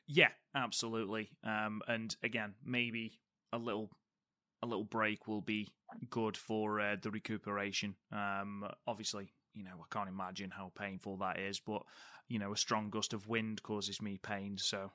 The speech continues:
I can't talk. Um, something I do wanna talk about is something that sort of dropped a little bit out of nowhere, um, which was the announcement of a brand new special event, uh, being held by Waka Tsukiyama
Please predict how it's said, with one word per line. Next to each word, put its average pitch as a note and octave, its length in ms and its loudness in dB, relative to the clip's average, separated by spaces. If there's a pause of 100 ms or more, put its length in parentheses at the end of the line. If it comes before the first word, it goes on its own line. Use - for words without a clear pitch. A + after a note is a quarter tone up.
(100)
I G2 160 -8
can't G2 220 0
talk. G2 340 -2 (460)
Um, F#3+ 380 12
something E4 360 8
I F#3 80 6
do F#3+ 220 6
wanna F3 220 6
talk A#2+ 240 2
about G2+ 320 4 (100)
is C3+ 500 8 (100)
something C#4 420 8
that - 80 6
sort F#3+ 200 8
of C3+ 100 -2
dropped F3+ 400 6
a C#3+ 40 2
little C#3+ 180 8
bit B2+ 120 10
out B2+ 220 12
of A2 60 2
nowhere, A#2 520 8 (380)
um, B2 360 10 (160)
which D3 240 4
was D3+ 220 6
the C#3+ 420 10
announcement D3+ 540 8
of C#3+ 80 6
a C#3 60 6
brand A3 320 8
new B3 120 6
special F#3 600 6
event, C#3 640 4 (400)
uh, B2+ 180 10
being C3 240 8
held B2+ 240 8
by B2 140 10
Waka C3 400 6
Tsukiyama A#2+ 920 6